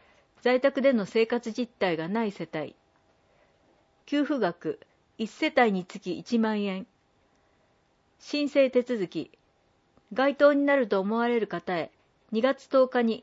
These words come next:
町から申請書類を送付しています。助成対象と思われる方で、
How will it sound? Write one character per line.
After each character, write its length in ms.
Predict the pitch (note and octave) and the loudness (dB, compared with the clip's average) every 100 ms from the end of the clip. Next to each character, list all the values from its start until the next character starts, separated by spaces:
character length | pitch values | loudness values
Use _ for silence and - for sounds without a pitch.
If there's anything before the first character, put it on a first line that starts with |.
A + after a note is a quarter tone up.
| - | -8
町 280 | G#3 A3 - | -8 -8 -2
か 140 | A3+ | 0
ら 140 | F3 - | 0 -2
申 260 | - C4+ C#4 | -4 -4 0
請 220 | C#4+ C#4 | 2 2
書 160 | D4 | 2
類 200 | B3 G3+ E3 | 0 2 0
を 60 | |
送 200 | - F#3+ | -2 -4
付 120 | F#3 | -4
し 120 | - - | -12 -6
て 140 | F#3+ | -4
い 80 | F3+ | -4
ま 140 | F3 | -8
す。 220 | - - _ _ _ _ _ _ _ | -14 -20 _ _ _ _ _ _ _
助 100 | A3 | -2
成 240 | A3 - - | 2 4 4
対 240 | C#4+ C#4+ | 4 2
象 200 | - A3 | 2 0
と 140 | - F#3 | 0 -2
思 160 | G3+ | 0
わ 100 | A3+ | 0
れ 120 | A#3+ | 0
る 80 | A3 | -2
方 260 | F3 E3+ E3 | -4 -6 -4
で、 200 | D3+ | -6